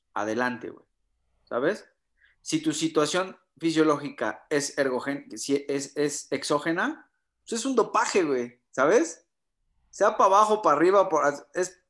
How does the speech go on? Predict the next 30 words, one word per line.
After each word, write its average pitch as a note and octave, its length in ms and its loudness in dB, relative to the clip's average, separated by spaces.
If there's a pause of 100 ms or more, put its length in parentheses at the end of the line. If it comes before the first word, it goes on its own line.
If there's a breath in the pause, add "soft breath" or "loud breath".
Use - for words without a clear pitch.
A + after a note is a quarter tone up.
pues - 160 -12
es - 140 -6
un A#3 100 -10
dopaje, F#3 520 0
güey, C#3 160 0
o C3+ 60 -2
sea, D#3 160 0
estás F#3+ 440 -4
tratando G3+ 520 -2
de F#3+ 140 0
conseguir D3+ 600 -2 (380 soft breath)
las D#3 420 0
condiciones E3+ 920 -4
adecuadas D#3 680 2
para C3 300 -2
competir C3 760 -8
de C3+ 140 -4
manera C#3 340 -2
exógena, C#3+ 600 -8 (200)
¿sabes? E3 460 -6 (280 soft breath)
Eso G#3 200 -2
ya A3+ 60 6
está A3+ 200 -2
en F#3+ 60 2
el... E3+ 80 2 (180)
o E3+ 80 0
sea, G3 100 4
es G#3+ 80 -4
como A3 220 0
si, F3 560 -4